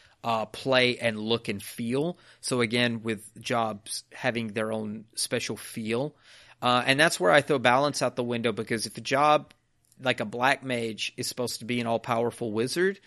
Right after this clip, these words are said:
then throw fucking balance out the window. Make them an all-powerful, uh, wizard. The balance to me would be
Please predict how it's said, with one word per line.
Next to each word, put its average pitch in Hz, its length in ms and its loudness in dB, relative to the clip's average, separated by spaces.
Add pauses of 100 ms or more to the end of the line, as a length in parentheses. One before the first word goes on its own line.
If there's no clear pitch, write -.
(520)
then 143 420 2
throw 156 320 2
fucking 156 380 -2
balance 135 340 0
out 123 80 -6
the 127 80 -4
window. 131 320 -2
Make 113 240 0
them 127 140 0
an 117 60 -2
all-powerful, 117 760 -4 (100)
uh, 113 220 -8
wizard. 120 480 -2 (300)
The 127 140 0
balance 151 540 6
to 147 100 0
me 135 220 0
would 123 240 0
be 123 580 -2